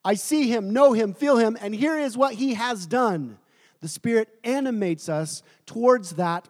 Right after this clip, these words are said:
work, emboldens us, gives us courage,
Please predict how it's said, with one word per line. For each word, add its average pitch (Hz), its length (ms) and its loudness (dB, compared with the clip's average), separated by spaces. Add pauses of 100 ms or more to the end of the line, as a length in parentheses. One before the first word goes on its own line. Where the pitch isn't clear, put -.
work, 170 480 -4 (380)
emboldens 220 800 0
us, 127 180 -12
gives 208 260 -4
us 214 140 -4
courage, 247 320 -6